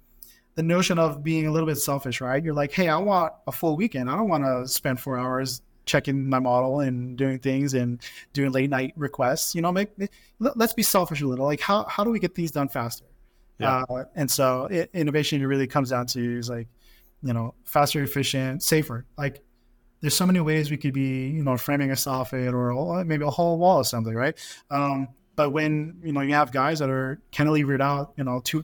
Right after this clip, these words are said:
Speaker 1: uh, you know, what we feel is too far, or, um, you know, we have to put in all this extra equipment and, you know, we try to avoid, you know, ladders and, um, you know, we have to be innovative. So, like,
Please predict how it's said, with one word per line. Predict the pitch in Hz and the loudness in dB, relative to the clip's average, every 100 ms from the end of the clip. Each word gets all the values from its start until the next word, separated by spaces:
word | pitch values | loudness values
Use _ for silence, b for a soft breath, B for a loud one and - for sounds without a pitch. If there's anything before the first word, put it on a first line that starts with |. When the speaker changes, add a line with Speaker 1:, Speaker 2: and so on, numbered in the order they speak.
| - | -4
Speaker 1:
uh, | 139 120 131 - _ - - | -4 -4 -8 -16 _ -20 -6
you | 139 | -4
know, | 127 - _ | -4 -8 _
what | 139 127 | -4 -2
we | 160 | 0
feel | 156 131 | 2 0
is | 123 | 0
too | - | -4
far, | 120 151 151 131 | 2 4 4 2
or, | 127 120 B B - | 0 -6 B B -4
um, | 135 131 127 127 131 | 0 2 0 -2 -4
you | 151 | -2
know, | 131 123 - | -2 -2 -2
we | 147 | 0
have | 139 | 0
to | - 135 - - 107 - | 2 -2 -4 -12 -20 -8
put | - 147 | 0 2
in | 135 | 2
all | 135 | 0
this | 135 131 | -2 -2
extra | - - 131 | -4 -4 -4
equipment | 120 156 151 147 131 | -2 0 2 0 -2
and, | 120 123 B B - | -4 -8 B B -2
you | |
know, | 143 | 0
we | 131 | 2
try | 147 139 | 2 2
to | |
avoid, | 135 131 135 135 | 2 2 0 0
you | 160 | -2
know, | 135 | 0
ladders | 131 156 151 139 | 0 2 2 0
and, | 127 120 B B B - | -2 -6 B B B -10
um, | 135 127 123 120 123 _ _ - | -4 -2 -2 -4 -10 _ _ -8
you | 143 | -6
know, | 123 131 | -6 -4
we | 143 | 0
have | 139 208 | 2 2
to | 202 | 2
be | 156 | 0
innovative. | 151 139 131 | 2 2 -2
So, | - 143 | -2 0
like, | 139 135 | -2 -4